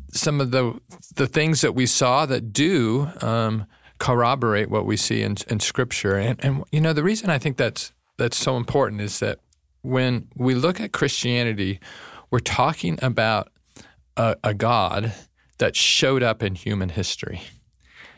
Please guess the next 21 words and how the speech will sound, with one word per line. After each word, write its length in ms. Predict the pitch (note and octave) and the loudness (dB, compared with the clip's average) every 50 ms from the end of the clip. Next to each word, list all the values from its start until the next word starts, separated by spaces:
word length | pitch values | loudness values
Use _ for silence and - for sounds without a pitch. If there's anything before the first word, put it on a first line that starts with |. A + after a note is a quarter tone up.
| _ _ - | _ _ -2
And 120 | A2+ A#2+ | 0 2
we 80 | C3 C#3+ | 2 4
don't 180 | F#3 G3+ - | 2 2 2
really 340 | C3 C3 D3 D#3 D3+ C3 B2 | 2 2 4 4 4 2 2
see 300 | - - - D#3 D#3+ D3 | 2 2 2 2 2 2
that 320 | A#2+ A#2 G2+ G2 G2+ - - - _ _ _ | 2 2 2 2 0 -2 -6 -12 _ _ _
when 200 | - A#2+ A2+ A2 | -2 0 0 2
we 120 | A2+ A2 G#2 | 2 0 0
look 300 | A#2+ A#2 A2 A2+ - A#2+ | 0 0 0 0 0 -2
across 460 | G#2+ - - A#2 G#2+ G#2+ A2 G#2+ - | -4 0 0 2 2 2 2 0 -2
sort 360 | - - - - A2+ G#2+ G#2 | -2 -4 -2 -2 -2 0 0
of 140 | G2 F#2+ G#2 A2 A#2 | -2 -2 -4 -8 -8
the 220 | A2 G#2 G2 G2 | -4 -4 -2 -2
variety 760 | F#2+ F#2 F#2+ G2+ G#2+ G#2 G#2 G#2 G2+ G2+ G#2 G#2 G2+ G2 G2 | -4 -6 -4 -2 0 2 4 4 4 2 2 0 0 0 -2
of 120 | F2+ F2 F#2 | -2 -2 -2
different 300 | - F#2+ - - - - | -4 -4 -2 -4 -4 -4
religions, 640 | G2 F2 F#2 F#2 F#2+ - - - - G2 G2 - - | -4 -2 -2 -2 -4 -4 -8 -8 -8 -10 -8 -6 -6
right? 320 | F2 F#2+ F#2 - - - | -4 -4 -4 -6 -6 -8
So 280 | - - G#2 G2+ G2+ - | -6 -4 -2 -2 -2 -4
often 400 | - G2+ G#2 G#2+ - - G#2+ G#2 | -2 -2 -2 -2 -2 -2 -4 -4
it's 340 | G2 - - - - - - | -4 -6 -8 -8 -10 -10 -12